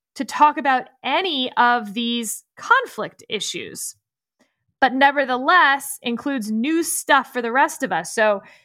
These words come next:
basically, the allegation in the, in the factual stuff on, on the top of this conflict of interest motion, uh, involve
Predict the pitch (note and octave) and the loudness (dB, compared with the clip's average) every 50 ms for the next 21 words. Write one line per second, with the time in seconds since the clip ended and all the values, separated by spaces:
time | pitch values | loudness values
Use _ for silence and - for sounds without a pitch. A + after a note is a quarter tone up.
0 | _ _ _ _ _ - C#4+ E4 E4 - F#4 - B3+ B3+ A#3+ A#3 A#3 A3+ - _ | _ _ _ _ _ 0 2 2 2 0 -2 0 2 2 2 2 0 -2 -6 _
1 | _ _ _ _ _ _ _ _ A#3+ A#3 - A#3+ C4+ C#4 C#4 A3+ B3 B3 C4 C4 | _ _ _ _ _ _ _ _ -2 2 4 4 4 4 0 -4 -4 -6 -4 -4
2 | - C4+ A#3+ A3+ - - A3 A3 A3 G#3+ - - G#3+ G#3 G3+ - B3 B3 D4 - | -2 -2 -2 -2 -4 -4 -4 -2 -2 -4 -4 -6 -8 -8 -2 2 2 2 2 2
3 | - - C#4 A#3+ A3+ - - - A3 G3+ - G3+ F#3 - - - G#3 G3+ G3 - | -2 -4 -2 -2 -4 -4 0 0 0 0 2 -2 -4 -4 -4 -6 -4 -4 -6 -6
4 | - - E4+ F#4+ G4 - A#3+ F3+ F#3+ F3 - - G#3 F#3+ F#3 G3+ G3+ F3 G#3 F#3 | 2 4 4 4 4 2 -6 -8 -8 -10 -4 -4 -4 -2 -2 -6 -8 -8 -6 -6
5 | F#3+ F#3+ F3+ - F#3+ E3+ - - _ _ G3 G3 F#3+ F#3 - G3+ G3 G#3 B3 C4 | -6 -6 -6 -8 -8 -8 -8 -14 _ _ -6 -6 -4 -4 -4 -4 -4 -4 -6 -8
6 | _ _ _ _ _ _ _ _ _ _ _ _ _ _ _ _ _ _ _ _ | _ _ _ _ _ _ _ _ _ _ _ _ _ _ _ _ _ _ _ _
7 | - A3+ A3 G#3+ - - A#3+ A3+ G3 A3 A3 G#3+ G3+ G#3 B3 D4+ C#4+ - | 2 2 2 2 0 -2 -4 0 2 4 4 6 6 4 2 0 -2 -8